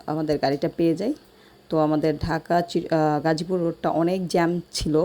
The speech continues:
তো আমরা ওইদিকে গিয়ে আবার ঘুরে এসে পরে এই রাস্তা দিয়ে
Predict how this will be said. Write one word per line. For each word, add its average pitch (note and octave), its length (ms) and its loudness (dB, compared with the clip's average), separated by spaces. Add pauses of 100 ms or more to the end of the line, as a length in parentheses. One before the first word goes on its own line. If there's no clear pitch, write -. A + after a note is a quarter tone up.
(140)
তো D#3+ 80 -4
আমরা D3+ 200 2
ওইদিকে E3+ 420 2 (120)
গিয়ে G3+ 200 2 (220)
আবার F#3 220 0 (140)
ঘুরে E3 460 2 (580)
এসে F#3 360 2 (200)
পরে F3+ 260 2 (320)
এই A3+ 400 4
রাস্তা E3 300 2
দিয়ে E3 300 -2